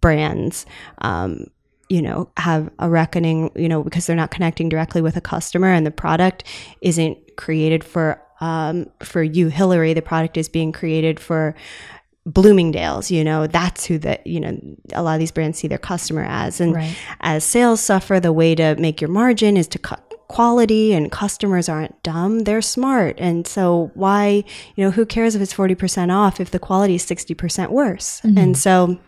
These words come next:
Speaker 1: I think our opportunity is really, um, to consistently deliver great product, be unapologetically ourselves, and connect with as many, uh, you met, as many women who share this, um,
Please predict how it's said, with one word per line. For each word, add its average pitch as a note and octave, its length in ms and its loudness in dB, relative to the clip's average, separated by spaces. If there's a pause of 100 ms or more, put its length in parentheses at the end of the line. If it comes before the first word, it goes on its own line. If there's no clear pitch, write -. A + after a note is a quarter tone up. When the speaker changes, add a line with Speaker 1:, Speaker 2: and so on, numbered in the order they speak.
(640)
Speaker 1:
I A#3 140 0
think A3+ 300 0
our F#3+ 180 4
opportunity F3+ 840 0 (340)
is F3 260 -4
really, E3+ 480 2 (360)
um, E3 500 -4
to - 100 -4
consistently E3+ 640 -2
deliver E3 320 0
great D#3+ 300 -2
product, E3 400 0
be E3 80 -2
unapologetically E3 800 -2
ourselves, E3 540 -2
and E3+ 100 -2
connect E3 380 -6
with F3 120 -6
as E3 200 -4
many, E3 420 -2
uh, E3+ 320 -6 (380)
you E3+ 100 0
met, D#3+ 300 0
as F3 120 0
many F3+ 220 6
women E3+ 260 4
who E3 160 2
share E3 540 2 (280)
this, - 440 -2 (380)
um, D3 500 -6